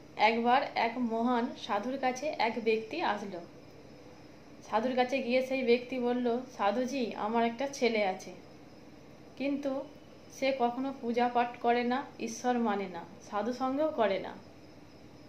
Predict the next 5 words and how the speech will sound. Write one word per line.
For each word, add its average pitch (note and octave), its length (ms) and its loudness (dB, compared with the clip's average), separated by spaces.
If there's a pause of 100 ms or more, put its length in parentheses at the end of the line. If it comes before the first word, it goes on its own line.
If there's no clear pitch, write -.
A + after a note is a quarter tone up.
(1200)
ও A#3 100 0
তো C4+ 180 -4
তাহলে C4 360 0
নরকে A#3 440 2
যাবে।" F3+ 260 -2